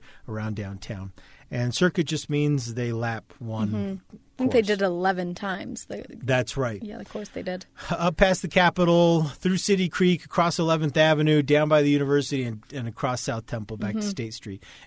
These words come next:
Speaker 1: And just a big, kind of a big square.
Speaker 2: Mm-hmm.
Speaker 1: And so we camped out down at South Temple and State Street and watched those riders fly past. And it was just breathtaking. They are, and I'm not joking, just within arm's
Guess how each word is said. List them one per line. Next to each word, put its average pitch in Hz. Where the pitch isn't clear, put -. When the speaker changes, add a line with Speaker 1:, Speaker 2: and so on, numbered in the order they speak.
Speaker 1:
And 110
just 120
a 123
big, 139
kind 185
of 165
a 131
big 120
square. 110
Speaker 2:
Mm-hmm. 196
Speaker 1:
And 147
so 156
we 185
camped 170
out 147
down 143
at 123
South 139
Temple 135
and 120
State 127
Street 113
and 113
watched 117
those 120
riders 117
fly 120
past. 101
And 120
it 143
was 131
just -
breathtaking. 98
They 143
are, 139
and 131
I'm 160
not 170
joking, 143
just 151
within 131
arm's 113